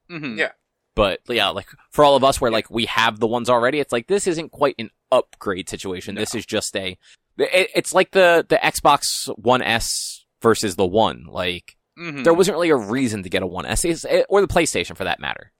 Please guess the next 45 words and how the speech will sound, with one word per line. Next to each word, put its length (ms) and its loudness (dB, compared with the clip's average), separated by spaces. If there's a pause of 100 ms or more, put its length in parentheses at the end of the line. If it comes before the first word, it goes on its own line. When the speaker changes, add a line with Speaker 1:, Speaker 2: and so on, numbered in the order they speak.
Speaker 3:
Like, 440 0 (280)
they, 200 4 (240)
Speaker 2:
Yeah. 140 -16 (100)
Speaker 3:
the 80 4
performance 640 2
was 160 2
so 300 4
minimal 640 -2
that, 260 0
like, 160 0
they 140 0
didn't 200 -6
even 240 -2
want 160 -2
to 120 0
admit 500 -6
that 140 -2
there 80 0
was 100 -6
a 40 -8
performance 1080 -8 (200)
improvement. 500 -2 (420)
But, 140 6
like, 180 4
it 60 0
was 120 0
really 160 2
just 180 -2
there, 200 0
like, 260 -4 (340)
it 100 2
was 120 0
a 180 0 (140)
more 240 0
compact 540 -2
version 260 0
of 60 -6
the 80 -2
consoles. 600 -4 (300)
It 180 0
ran 320 0
a 60 4
little 200 2
bit 200 0
better. 400 -2